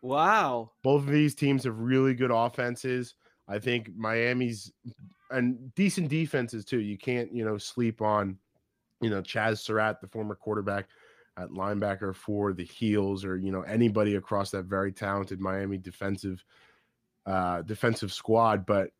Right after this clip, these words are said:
Speaker 2: you know, I think that at the end of the day, this is going to be an offensive shootout. So I'm gonna take sixty-seven and a half and go over.
Speaker 1: I, I'm gonna go against the grain.
Speaker 2: All right.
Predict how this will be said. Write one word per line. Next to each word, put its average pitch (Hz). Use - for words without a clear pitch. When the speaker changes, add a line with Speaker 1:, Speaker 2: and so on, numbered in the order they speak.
Speaker 2:
you 117
know, 107
I 107
think 120
that 113
at 113
the 113
end 113
of 107
the 101
day, 110
this 110
is 113
going 107
to 110
be 104
an 98
offensive 95
shootout. 92
So -
I'm 95
gonna 113
take 104
sixty-seven 104
and 95
a 90
half 90
and 87
go 87
over. 85
Speaker 1:
I, 160
I'm 214
gonna 294
go 254
against 226
the 214
grain. 196
Speaker 2:
All 107
right. 117